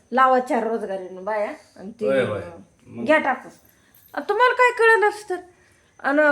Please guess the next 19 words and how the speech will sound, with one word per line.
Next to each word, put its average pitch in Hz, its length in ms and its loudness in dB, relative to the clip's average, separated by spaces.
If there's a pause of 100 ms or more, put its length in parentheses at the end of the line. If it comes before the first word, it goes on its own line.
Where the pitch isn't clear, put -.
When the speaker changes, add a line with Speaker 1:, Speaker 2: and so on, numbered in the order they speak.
Speaker 1:
खाज 339 180 0
टाकायचं 381 460 4
झालं 320 220 0
तर 285 80 0
आपण 269 260 0
दोघांनी 254 340 0
टाकायचं, 190 420 -6
मी 240 200 -2
एकटीनं 226 320 -4
Speaker 2:
काय - 80 -6
Speaker 1:
टाकत 117 220 -2
Speaker 2:
नाही, 117 120 -4
Speaker 1:
नसते. 113 140 -6
Speaker 2:
काय 113 160 -4
नाही, 113 200 -6
एकटीनं 113 460 -10
टाकायचं 107 560 -8
तो 98 80 -10
खाज 87 220 -14